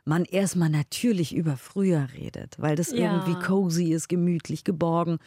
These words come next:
Speaker 1: schön, gute Laune macht und so. Okay, wenn man nie über irgendwas anderes redet, wird's wahrscheinlich langsam auch langweilig, <laughs> könnte ich mir
Speaker 2: Ja.
Speaker 1: vorstellen. Aber das ist ja der Grund, weswegen man sich, glaube ich, oft trifft und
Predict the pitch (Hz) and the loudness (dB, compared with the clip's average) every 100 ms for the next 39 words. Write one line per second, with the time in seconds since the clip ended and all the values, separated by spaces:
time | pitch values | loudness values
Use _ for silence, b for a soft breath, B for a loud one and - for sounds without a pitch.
0 | B B B - - - 196 185 175 165 | B B B -8 -4 0 2 2 2 0
1 | 196 196 185 160 160 170 160 151 - 170 | -2 0 0 2 2 2 2 0 -2 -4
2 | 156 165 B B 175 226 208 214 185 185 | -2 -6 B B -4 -2 0 0 2 2
3 | 220 269 302 302 - - 226 190 233 285 | 4 4 4 2 -2 -2 0 2 2 2
4 | 320 233 233 240 214 - 202 202 170 185 | -2 0 0 0 -2 -2 0 0 0 -2
5 | - 165 160 156 151 151 156 151 139 147 | -2 -4 -2 -2 -2 -2 -2 -2 -2 0
6 | 202 262 294 403 285 - 233 - - 262 | 2 2 2 2 2 0 -2 -2 -6 -2
7 | - 208 214 214 202 - - - - 440 | -2 0 -2 0 -2 -2 -2 -2 -2 -4
8 | 294 330 311 269 B 190 214 202 165 220 | -8 -6 -6 -8 B 0 0 0 0 0
9 | 254 254 247 233 214 226 165 - 175 165 | 0 0 2 0 2 2 2 -2 -4 0
10 | 180 190 180 180 175 - 170 170 - 180 | 0 2 2 2 2 2 0 0 -2 -4
11 | - 185 185 - 180 | -2 -2 -2 0 -2